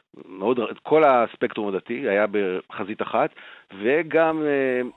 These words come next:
אה, לכלול בתוכה את הפרוגרסיבים, את הספרדים שהזכרתי קודם, ואפילו את הציונים הכלליים שמוטקה דיבר עליהם קודם. זאת אומרת, הוא רצה ממשלה מאוד רחבה. אה, לכן הוא גם היה קמצן ב-, בחלוקת מנ-, אה,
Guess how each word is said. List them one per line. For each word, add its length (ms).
אה, 240
לכלול 500
בתוכה 360
את 80
הפרוגרסיבים, 960
את 140
הספרדים 640
שהזכרתי 500
קודם, 320
ואפילו 360
את 80
הציונים 340
הכלליים 340
שמוטקה 840
דיבר 280
עליהם 200
קודם. 220
זאת 100
אומרת, 180
הוא 80
רצה 220
ממשלה 380
מאוד 400
רחבה. 360
אה, 60
לכן 260
הוא 80
גם 140
היה 100
קמצן 460
ב-, 460
בחלוקת 920
מנ-, 180
אה, 160